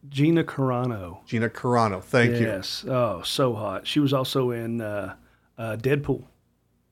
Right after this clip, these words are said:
Speaker 2: Oh, was she?
Speaker 1: She was in the original, uh, the first Deadpool movie. She was the, uh, uh, what was the name of the, the chick with the toothpick? Um, can't think of her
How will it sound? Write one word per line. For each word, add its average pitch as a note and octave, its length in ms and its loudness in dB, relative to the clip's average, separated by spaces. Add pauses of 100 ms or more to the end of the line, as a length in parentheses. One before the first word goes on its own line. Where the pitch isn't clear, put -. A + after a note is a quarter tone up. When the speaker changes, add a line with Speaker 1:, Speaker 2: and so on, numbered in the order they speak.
Speaker 2:
Oh, E3+ 80 10
was B3 220 10
she? - 200 0
Speaker 1:
She - 120 2
was F3+ 120 6
in D#3+ 60 4
the D#3+ 60 10
original, C#3+ 300 6
uh, C3 280 2
the B2 100 0
first C#3+ 280 2
Deadpool C#3 380 6
movie. A#2+ 300 2
She C3+ 220 2
was C3 300 2
the, A#2+ 320 2
uh, A#2+ 40 2
uh, A#2 540 -2
what B2 160 -2
was B2+ 80 -2
the B2+ 100 -2
name A#2 100 -4
of A#2 160 -8
the, B2 80 -10
the A2+ 140 -8
chick - 240 -6
with A#2 100 -10
the A#2 80 -6
toothpick? A#2 640 -6
Um, G#2 400 -8 (500)
can't B2 160 -6
think B2 160 -8
of A#2 40 -10
her - 60 -8